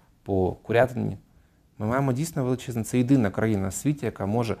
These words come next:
легко вдвічі збільшити виробництво при наявності фінансування. Ми не так давно спілкувалися з нашими європейськими колегами, наприклад,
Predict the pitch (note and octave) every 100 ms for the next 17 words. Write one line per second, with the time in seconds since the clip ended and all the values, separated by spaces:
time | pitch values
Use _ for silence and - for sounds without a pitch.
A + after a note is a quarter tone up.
0 | - - G#2+ C3 D3 - F#2 E2+ F#2 F2+
1 | A#2+ C#3+ A2 F#2 A2 - G#2+ F#2 A2 G#2
2 | D#2+ - - F#2 G2+ G2 - - G#2 -
3 | G#2+ E2 - - - - - _ _ B2+
4 | B2 C3+ A#2 B2 B2 A#2 - A#2 A2+ A#2
5 | - A2+ A2+ A#2 G2+ - A2 B2+ D#3+ B2+
6 | F#2+ F#2 F#2 F2